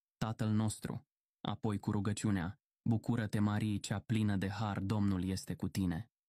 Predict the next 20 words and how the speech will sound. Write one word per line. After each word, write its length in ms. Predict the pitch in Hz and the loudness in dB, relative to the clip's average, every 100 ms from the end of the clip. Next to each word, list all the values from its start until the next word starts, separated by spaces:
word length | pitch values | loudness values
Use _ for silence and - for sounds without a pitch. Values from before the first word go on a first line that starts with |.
| _ _ _ | _ _ _
Binecuvântată 800 | 123 123 120 117 120 113 127 127 | 2 2 0 0 2 2 0 0
ești 300 | 107 104 - | 0 -2 -4
tu 140 | - 117 | 0 2
între 280 | 107 - 101 | 4 2 -2
femei 560 | 107 101 104 104 104 _ _ _ | 0 2 2 0 -2 _ _ _
și 180 | - | 0
binecuvântat 720 | 123 117 113 113 113 107 117 113 | 2 2 2 2 2 2 0 0
este 280 | 107 - 110 | -4 0 0
rodul 320 | 113 107 101 | 2 0 0
pântecului 600 | 113 107 104 - 98 98 | 2 2 0 -2 -2 0
tău, 420 | - 104 98 - _ _ _ | 0 0 -2 -6 _ _ _
care 220 | - 117 | -4 -2
a 60 | 113 | 0
născut 360 | 107 - 120 | 0 0 -2
pe 100 | - | 0
Mântuitorul 720 | 107 104 104 104 - 113 107 98 | 2 2 2 0 2 0 0 -2
sufletelor 640 | - 110 107 98 101 98 | -2 -2 -2 0 -2 0
noastre, 680 | 101 101 101 - 95 95 - _ | 0 0 -4 -6 -6 -6 -10 _
Iisus 380 | 107 - 107 - | 0 2 -2 -2
Hristos. 680 | 107 90 - 87 - - | -6 -6 -4 -4 -6 -12